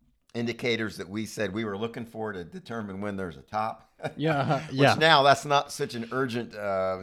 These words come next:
Speaker 1: daily mission to check on that because
Speaker 2: No,
Speaker 1: at the
Speaker 2: if
Speaker 1: prices
Speaker 2: anyone's
Speaker 1: now, <laughs> I don't think we're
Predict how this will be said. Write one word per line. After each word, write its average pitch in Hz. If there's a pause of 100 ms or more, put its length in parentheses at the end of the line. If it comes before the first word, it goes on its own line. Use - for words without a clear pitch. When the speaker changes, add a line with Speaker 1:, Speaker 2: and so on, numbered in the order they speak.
Speaker 1:
daily 117
mission 101
to 95
check 127
on 92
that 90
because 95 (340)
Speaker 2:
No, 175
Speaker 1:
at 147
the 143
Speaker 2:
if 147
Speaker 1:
prices 180
Speaker 2:
anyone's 175
Speaker 1:
now, 110
<laughs> -
I 90
don't 73
think 120 (100)
we're 208